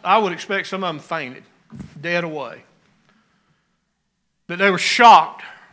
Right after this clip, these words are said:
that they were amazed. They were not standing there expecting to see this. Jesus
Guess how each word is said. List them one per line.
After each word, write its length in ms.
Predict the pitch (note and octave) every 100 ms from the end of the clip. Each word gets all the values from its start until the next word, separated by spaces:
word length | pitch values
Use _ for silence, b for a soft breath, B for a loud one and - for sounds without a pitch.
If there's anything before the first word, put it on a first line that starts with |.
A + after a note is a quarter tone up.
| _
that 140 | F3
they 100 | F3+
were 160 | G3 F#3+
amazed. 680 | G3 A3 A3+ E3+ C3+ C#3 - _ _ _ _ _ _ _ _ _ _ _ _ _ _ _
They 240 | E3+ G#3+
were 100 | A3
not 200 | G#3+ A3
standing 360 | G#3+ A#3 A3+ A3
there 220 | G#3+ G#3+
expecting 840 | F3+ - - - C4 B3+ A3+ G#3
to 80 | F#3+
see 280 | F3+ B3+ B3
this. 260 | A3 D#3+ -
Jesus 880 | E3 A#3+ C#4 G#3+ F3 F3 - -